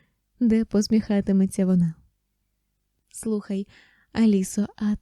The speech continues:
ти не будеш проти, якщо я тепер щоп'ятниці заходитиму сюди на каву з тобою? Мабуть, ні. Але ж це не може бути знайомством, якщо ви вже знали одне одного,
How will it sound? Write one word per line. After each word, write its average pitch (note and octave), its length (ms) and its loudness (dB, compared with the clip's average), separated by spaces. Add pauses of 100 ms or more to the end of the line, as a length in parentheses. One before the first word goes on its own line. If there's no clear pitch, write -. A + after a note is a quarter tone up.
ти B3+ 160 4
не A#3 140 4
будеш C#4+ 420 0
проти, A#3+ 460 0
якщо G3+ 540 -2
я A#3 220 0
тепер G3+ 460 -4
щоп'ятниці A3+ 1000 -6 (400)
заходитиму A#3+ 760 2
сюди A3 300 2
на A3+ 120 2
каву G3 360 0
з - 80 -8
тобою? F#3 540 -2 (1000)
Мабуть, A#3 760 -2
ні. G3 280 -2 (1200)
Але B3+ 340 0
ж - 200 -8
це E4 220 0
не F4+ 140 4
може D#4+ 320 2
бути A#3+ 320 0
знайомством, C4+ 680 0
якщо B3 400 0
ви D4 120 2
вже D#4 200 0
знали D4 320 0
одне A#3+ 220 2
одного, G3 480 0